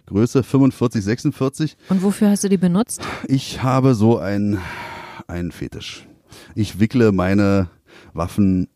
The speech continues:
Speaker 1: in gebrauchte Wäsche ein.
Speaker 2: Das stimmt.
Speaker 1: <laughs> Nicht gebrauchte, Moment, also gewaschene, aber alte. Also, also ich find nichts besser als eine Socke,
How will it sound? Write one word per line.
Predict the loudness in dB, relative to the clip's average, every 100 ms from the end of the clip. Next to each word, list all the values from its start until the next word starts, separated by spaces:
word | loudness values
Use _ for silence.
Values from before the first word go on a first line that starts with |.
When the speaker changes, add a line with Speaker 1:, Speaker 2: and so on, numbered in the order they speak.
| -8
Speaker 1:
in | -4 -2 -2 -6 _ _ _ _ _ _ -8
gebrauchte | -6 -2 -4 -2 -4 -4
Wäsche | -6 -10 -10
ein. | -14 -18 -20 -20 -10
Speaker 2:
Das | -2 -2 -2
stimmt. | -2 0 0 -2 _ -8 -2
Speaker 1:
<laughs> | -2 -4 -4
Nicht | 0 2
gebrauchte, | 4 4 4 2 2
Moment, | 4 4 4 0 -20 -8
also | -2 -2
gewaschene, | 0 0 0 -2 -4
aber | -4 0 0 0
alte. | 0 0 -2 -6 -6
Also, | 0 2 0 -4 -6 -8 -6
also | -4 -4
ich | 0
find | 0 0
nichts | -4
besser | 0 0 0 -2
als | -2 -2 -2
eine |
Socke, | -2 -2 0 -2